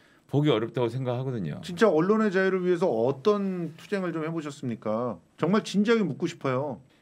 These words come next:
Speaker 1: 그래서 이제 징벌적 손해배상의 전제가 되는 것은 악의가 입증이 돼야 됩니다.
Speaker 2: 예.
Speaker 1: 보도를 가진 내용을 가지고 보도를 하는 걸로는 징벌적 손해배상을 할 수가 없고요.
Speaker 2: 예.
Speaker 1: 아닌 걸 알면서 거짓말로 악의를 가지고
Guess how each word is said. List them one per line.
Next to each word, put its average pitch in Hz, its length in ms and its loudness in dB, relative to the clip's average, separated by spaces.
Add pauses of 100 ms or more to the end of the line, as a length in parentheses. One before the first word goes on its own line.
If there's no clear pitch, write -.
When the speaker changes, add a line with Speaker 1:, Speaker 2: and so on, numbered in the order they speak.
(120)
Speaker 1:
그래서 131 320 2
이제 139 240 0
징벌적 156 560 2
손해배상의 156 920 2
전제가 127 580 0
되는 110 260 0
것은 110 380 0
악의가 139 580 4
입증이 101 440 -2
돼야 82 180 -4
됩니다. 69 320 -6
Speaker 2:
예. 104 200 -2 (280)
Speaker 1:
보도를 151 840 4 (440)
가진 143 360 2
내용을 135 280 2
가지고 127 300 -2
보도를 120 380 2
하는 185 180 0
걸로는 151 340 2
징벌적 123 420 0
손해배상을 127 580 0
할 151 100 -2
수가 151 200 0
없고요. 101 520 0
Speaker 2:
예. 104 180 -6 (240)
Speaker 1:
아닌 147 380 4
걸 170 200 4
알면서 156 1000 2
거짓말로 147 800 2
악의를 117 420 2
가지고 127 800 2